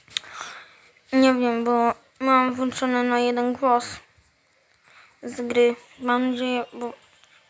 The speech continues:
będziecie mnie teraz dobrze słyszeć, a nie jak wcześniej, że miałem włączone. Ojej, przegrałem grę na boty. No dobra. Mm, dobijemy sobie jeszcze tą Piper na,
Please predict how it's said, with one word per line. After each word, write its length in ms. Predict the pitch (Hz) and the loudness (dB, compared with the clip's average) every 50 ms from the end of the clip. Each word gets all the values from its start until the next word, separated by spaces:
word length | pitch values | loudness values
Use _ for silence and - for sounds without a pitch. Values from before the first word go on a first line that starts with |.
| _ - | _ -14
będziecie 320 | 247 240 233 240 240 - 254 | -12 -8 -8 -6 -4 -4 -2
mnie 120 | 247 240 | -2 -2
teraz 240 | - 262 247 269 262 | 0 0 0 2 4
dobrze 300 | 269 285 269 262 247 233 | 4 4 2 2 -4 -10
słyszeć, 480 | - - - 247 240 - 254 247 240 - | -10 -12 -10 -6 -4 -2 -2 -4 -4 -4
a 100 | 240 240 | -4 -2
nie 220 | 240 247 247 240 240 | 0 2 2 2 2
jak 120 | 247 240 | 2 0
wcześniej, 540 | - - - 262 262 262 - 262 247 247 240 | -4 -2 0 0 0 0 0 -2 -2 -2 -2
że 140 | 226 240 247 | -4 -4 -4
miałem 320 | 247 247 247 240 240 240 - - | -4 -2 -4 -4 -6 -8 -10 -10
włączone. 440 | 240 240 240 - - 247 247 247 - _ - - - - - - - - - - - - _ - _ _ - | -8 -8 -8 -6 -6 -6 -6 -6 -8 _ -20 -18 -18 -16 -16 -18 -18 -18 -16 -18 -18 -18 _ -20 _ _ 2
Ojej, 680 | 269 269 269 262 262 262 254 254 254 247 254 247 233 - | 4 6 6 8 6 6 4 2 2 2 2 2 0 0
przegrałem 500 | - - 254 247 247 254 247 247 247 247 | -2 -4 -4 -2 2 2 2 4 4 2
grę 180 | 247 247 247 233 | 2 2 2 4
na 140 | 240 240 240 | 4 4 2
boty. 360 | 233 240 247 240 - - 370 427 427 - - - - - - - - - - - - - - - - - - - - - - - - - _ - | 2 0 -4 -2 4 4 4 4 4 0 -10 -14 -14 -16 -18 -20 -20 -20 -20 -20 -20 -20 -20 -20 -20 -20 -20 -20 -20 -20 -20 -20 -20 -20 _ -2
No 320 | 269 277 285 277 269 269 | 0 2 4 6 4 4
dobra. 380 | 254 233 220 214 208 - - - - - _ _ _ _ _ _ _ _ - | 4 4 2 2 2 -2 -4 -4 -6 -16 _ _ _ _ _ _ _ _ -10
Mm, 520 | - 254 254 247 247 247 247 247 254 247 - _ _ | -6 -4 -2 -2 -2 0 0 0 0 -2 -4 _ _
dobijemy 720 | - 254 247 262 247 262 254 254 254 254 247 247 247 247 233 | -12 -8 -6 -4 -2 0 0 2 2 2 2 2 2 0 -4
sobie 380 | - - - 247 247 247 247 240 | -6 -8 -10 -10 -4 -2 0 0
jeszcze 460 | 233 240 233 - - - 240 233 226 | 0 0 -2 -4 -4 0 0 0 0
tą 260 | - 226 226 226 226 | 0 -4 -4 -4 -4
Piper 540 | - - 233 240 240 - 233 226 220 208 - | -4 -4 -4 -4 -2 0 2 2 2 2 2
na, 280 | - 220 220 220 214 | 2 2 4 4 2